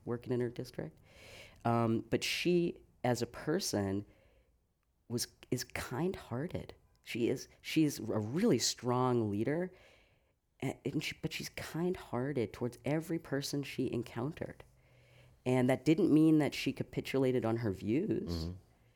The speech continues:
Speaker 1: but she treated everybody with dignity and respect, and I loved that. That's sort of the sweet spot.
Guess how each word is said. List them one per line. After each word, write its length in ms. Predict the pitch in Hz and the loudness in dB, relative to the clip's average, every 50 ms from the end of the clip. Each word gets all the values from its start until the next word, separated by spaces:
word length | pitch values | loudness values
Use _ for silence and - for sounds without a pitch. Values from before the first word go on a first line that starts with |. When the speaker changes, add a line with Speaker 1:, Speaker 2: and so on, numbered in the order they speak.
| _ _ _ _ | _ _ _ _
Speaker 1:
but 120 | - 135 123 | -6 -4 -2
she 160 | - - - | -2 -2 -4
treated 240 | - - 160 143 139 | -2 0 0 2 2
everybody 360 | 131 123 123 120 120 117 117 | 2 2 2 2 2 2 2
with 160 | 107 101 - | 0 -2 -2
dignity 340 | - 101 - 101 104 104 104 | -4 -4 -2 -2 -2 0 0
and 100 | 101 95 | -2 -2
respect, 580 | 90 92 - - - 107 113 139 156 151 - - | -4 -6 -8 -8 -4 -4 -4 -4 -4 -6 -4 -2
and 100 | 110 107 | -2 0
I 80 | 92 92 | 0 -2
loved 520 | 92 95 90 90 98 123 151 - - - | -2 -2 -4 -4 -4 -6 -8 -10 -12 -10
that. 400 | - 82 80 80 - - - - - | -10 -8 -8 -10 -12 -14 -16 -8 -2
That's 260 | 113 110 110 110 - | -2 -2 0 -2 -2
sort 140 | - 123 117 | 0 0 0
of 100 | 113 - | 0 -2
the 80 | - 110 | -4 -6
sweet 360 | - - - 117 135 - - | -6 -6 -4 -4 -4 -2 -4
spot. 500 | - - - 101 85 71 - - - - | -6 -6 -4 -6 -6 -6 -8 -12 -16 -20